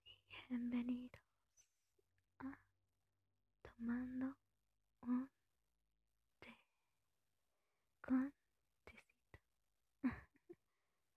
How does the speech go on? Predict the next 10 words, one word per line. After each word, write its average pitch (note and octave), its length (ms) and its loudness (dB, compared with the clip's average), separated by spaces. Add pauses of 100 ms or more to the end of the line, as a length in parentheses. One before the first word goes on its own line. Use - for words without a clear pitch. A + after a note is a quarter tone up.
(120)
O A#3 80 -2
dulce, - 400 -8 (240)
como A3+ 220 -4 (120)
quieran A3 260 -4
decirlo. - 480 -20 (880)
<laughs> C4 200 -10 (2750)
¿Qué - 180 -6
les - 320 -8
traigo A3+ 400 0
el A3 100 -4